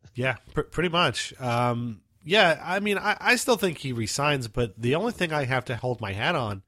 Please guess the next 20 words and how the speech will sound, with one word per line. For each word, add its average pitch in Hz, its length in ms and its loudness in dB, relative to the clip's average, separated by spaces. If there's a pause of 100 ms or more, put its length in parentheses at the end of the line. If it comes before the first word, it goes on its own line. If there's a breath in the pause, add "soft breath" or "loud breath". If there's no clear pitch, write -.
(680)
is 131 260 0
basically 139 600 0
just 120 260 -2
him, 120 540 -4 (880)
just - 600 -4 (260)
his 127 240 0
loyalty 135 420 4
to 139 120 -2
the, 131 180 0
to 131 220 -6
the 127 100 0
organization 123 640 -2 (280)
and, 101 200 -8
like, 98 220 -8
the 107 100 -8
things 104 240 -6
that 101 100 -6
he 107 100 -6
says 107 420 -4
and 92 160 -10